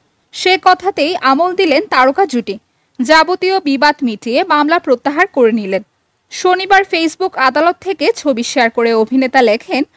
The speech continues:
"আজ প্রবল বৃষ্টি, তাই বোধহয় ধারায় ধারায় কাটাকুটি হয়ে মিটে গেল সব। নতুন সুযোগ, আবার একসাথে।"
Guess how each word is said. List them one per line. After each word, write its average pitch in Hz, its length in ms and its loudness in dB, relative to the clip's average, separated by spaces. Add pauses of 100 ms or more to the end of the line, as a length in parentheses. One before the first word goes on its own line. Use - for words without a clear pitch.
(380)
"আজ 359 280 0
প্রবল 359 380 0
বৃষ্টি, 220 440 -4 (380)
তাই 233 200 2
বোধহয় 220 420 0 (280)
ধারায় 320 360 2
ধারায় 349 440 0
কাটাকুটি 330 580 -2
হয়ে 269 340 0
মিটে 320 320 -2
গেল 294 260 0
সব। 226 260 0 (400)
নতুন 233 280 0
সুযোগ, 302 440 -2 (320)
আবার 320 440 4
একসাথে।" 240 560 -4